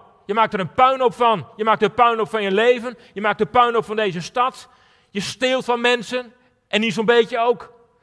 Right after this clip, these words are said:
Zitten we hier in zo'n groot huis? Dat is allemaal vies geld.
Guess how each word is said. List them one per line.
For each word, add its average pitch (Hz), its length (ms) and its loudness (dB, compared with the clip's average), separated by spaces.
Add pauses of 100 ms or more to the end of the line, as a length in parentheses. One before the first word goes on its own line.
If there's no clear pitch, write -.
(180)
Zitten 220 260 -6
we 240 60 0
hier 226 100 0
in 208 60 0
zo'n 202 160 -2
groot 220 340 0
huis? 233 500 -2 (340)
Dat 175 100 -16
is - 80 -20
allemaal 254 840 0 (560)
vies 269 300 -8
geld. 262 480 -4